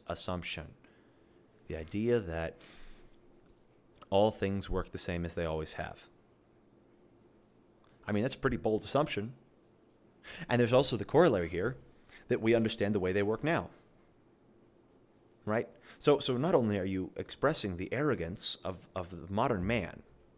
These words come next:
by saying, "We've got it figured out," but secondly, you are, you are proclaiming that divinity of that knowledge by saying,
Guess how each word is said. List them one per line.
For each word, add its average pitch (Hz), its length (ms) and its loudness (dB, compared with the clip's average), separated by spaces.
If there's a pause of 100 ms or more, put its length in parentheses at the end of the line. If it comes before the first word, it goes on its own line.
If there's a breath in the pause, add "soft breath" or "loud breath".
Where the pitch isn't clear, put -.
(440 loud breath)
by 101 140 2
saying, 92 560 0 (460 loud breath)
"We've 98 220 0
got 110 220 6
it - 80 -4 (120)
figured 101 300 -2
out," 92 300 2 (1200 loud breath)
but 127 180 2
secondly, 131 500 0
you 113 240 -2
are, 107 160 4
you 113 200 -2
are 101 300 -2 (380)
proclaiming 139 540 2 (140)
that 117 320 -2 (220)
divinity 101 680 0
of 90 180 -2
that 92 240 -2 (160)
knowledge 110 680 0
by 110 120 0
saying, 101 460 -2